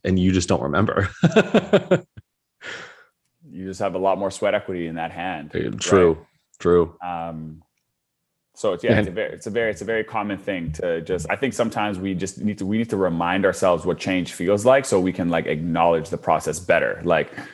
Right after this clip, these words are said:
Speaker 2: did you think change, what did you think the word change was before coming into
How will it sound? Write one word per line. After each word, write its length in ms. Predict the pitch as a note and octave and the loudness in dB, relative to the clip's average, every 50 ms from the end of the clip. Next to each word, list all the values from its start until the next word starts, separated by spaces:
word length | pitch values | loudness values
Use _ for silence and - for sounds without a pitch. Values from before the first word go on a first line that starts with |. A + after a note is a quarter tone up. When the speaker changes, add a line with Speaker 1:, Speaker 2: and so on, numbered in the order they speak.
| - _ _ _ _ _ _ _ _ _ _ - | -20 _ _ _ _ _ _ _ _ _ _ 0
Speaker 2:
did 140 | - A#2 G#2 | 2 4 6
you 80 | B2+ A#2 | 6 4
think 280 | - C3 C3 D3 C#3+ - | 6 4 4 4 4 2
change, 260 | - D#3+ D3+ D3 F#2+ | 4 4 4 6 6
what 160 | G#2+ B2 D3+ | 6 6 6
did 140 | F3+ F3 E3 | 6 6 4
you 80 | F3+ | 4
think 220 | F3 F3+ E3 C#3+ - | 4 4 4 6 6
the 80 | C#3 | 6
word 280 | A#2 A2 A#2 A2+ A2 - | 6 6 6 6 4 2
change 320 | - - B2 A2 G#2 F2+ | 2 2 2 4 4 2
was 520 | F2 E2+ F2 F#2 F2+ D#2+ C2 - - - - | 2 2 4 6 6 6 4 0 -2 -6 -4
before 320 | - - E3+ - G#3+ G#3+ - | 0 0 2 6 6 4 6
coming 280 | - G#2+ F#2 F2+ E2+ F2+ | 4 2 0 2 2 2
into 260 | F#2+ F#2 - F#2+ | 2 2 2 4